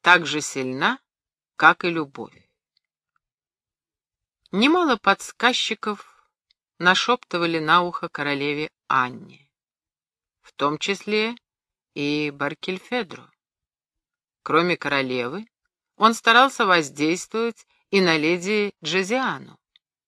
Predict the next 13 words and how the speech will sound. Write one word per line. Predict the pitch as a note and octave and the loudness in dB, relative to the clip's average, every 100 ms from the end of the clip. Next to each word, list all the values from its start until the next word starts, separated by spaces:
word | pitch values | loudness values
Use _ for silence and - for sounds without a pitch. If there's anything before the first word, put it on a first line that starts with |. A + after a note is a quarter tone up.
| _ | _
на | C3+ C#3+ | 0 2
лорда | C#3 C#3+ C#3+ D#3+ G3 G3+ | 4 4 2 0 0 -2
Дэвида, | F#3+ F#3 D#4 C3+ B2 - - - _ _ | -8 2 2 2 -6 -14 -20 -20 _ _
стремясь | - E3 E3+ F3 F#3 - - _ - | -6 0 2 4 2 0 -16 _ -2
незаметно | F#3 E3 D#3 D3+ G#3+ B3+ - F3 | 2 4 2 2 0 0 -4 -8
подчинить | _ D#3+ - - D3 A3 C4 B3 | _ -8 -4 -4 -2 -4 -4 -10
их | - | -10
своему | - D3 C#3 C#3+ E3+ | -10 -6 -4 -4 -4
влиянию. | E3 D#3 C3 B2+ A2+ D#2 _ _ _ _ _ _ _ | -4 -6 -4 -4 -6 -16 _ _ _ _ _ _ _
Как | - C#3+ | -4 -4
мы | D3+ D3+ | -2 -4
уже | D3 D3 | -4 -6
говорили, | C#3+ C#3 C#3 A#3 B3 - | -6 -6 -4 -4 -6 -12